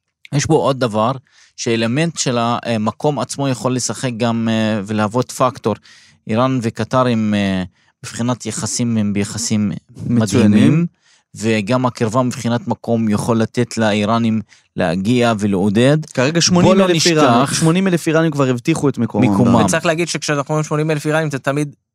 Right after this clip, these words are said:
Speaker 3: בעלי דרכון איראני, כלומר,
Speaker 1: נכון.
Speaker 3: איראן תמיד מביאה עוד המון המון קהל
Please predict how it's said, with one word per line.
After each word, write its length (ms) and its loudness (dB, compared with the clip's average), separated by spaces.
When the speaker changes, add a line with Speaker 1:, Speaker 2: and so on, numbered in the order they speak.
Speaker 3:
בעלי 260 0
דרכון 380 0
איראני, 440 -2
כלומר, 280 -10
Speaker 1:
נכון. 400 -2
Speaker 3:
איראן 440 2
תמיד 360 0
מביאה 440 0
עוד 360 2
המון 460 2
המון 340 2
קהל 340 2